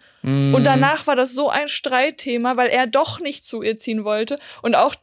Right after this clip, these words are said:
Speaker 2: das so abgestritten hat, dass er sowas überhaupt gesagt hat. Und dann so auf, dann meinte er die ganze Zeit,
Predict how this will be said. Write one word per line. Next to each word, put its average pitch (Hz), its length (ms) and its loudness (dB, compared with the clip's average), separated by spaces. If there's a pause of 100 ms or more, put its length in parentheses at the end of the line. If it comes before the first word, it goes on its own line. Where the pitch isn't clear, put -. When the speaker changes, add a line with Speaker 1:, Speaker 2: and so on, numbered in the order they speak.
(100)
Speaker 2:
das 247 220 2
so 240 280 0 (220)
abgestritten - 720 -2
hat, 233 180 -2
dass 226 160 0
er 240 80 -4
sowas 220 240 -4
überhaupt 220 280 -4
gesagt 208 340 0
hat. 269 120 -4
Und 226 100 -2
dann 220 180 0
so 220 80 0
auf, 226 160 -2 (140)
dann 226 360 -2 (400)
meinte 262 360 0
er 247 180 2
die 226 140 -4
ganze 240 260 0
Zeit, 233 320 -4